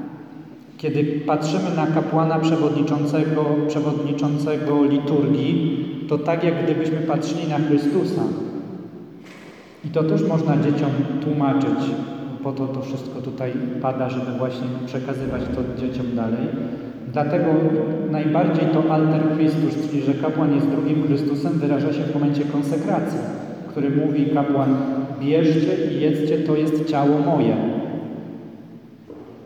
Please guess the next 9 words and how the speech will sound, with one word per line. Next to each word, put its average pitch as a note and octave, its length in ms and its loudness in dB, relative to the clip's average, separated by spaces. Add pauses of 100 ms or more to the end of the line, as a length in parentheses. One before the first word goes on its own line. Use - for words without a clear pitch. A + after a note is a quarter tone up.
On C3+ 120 -4
to C#3+ 100 -2
mówi D3 680 0
w - 40 0
zastępstwie E3 880 0
za D#3 120 4
Chrystusa D3+ 600 0
niejako, A#2+ 520 -2
tak? C3 140 -4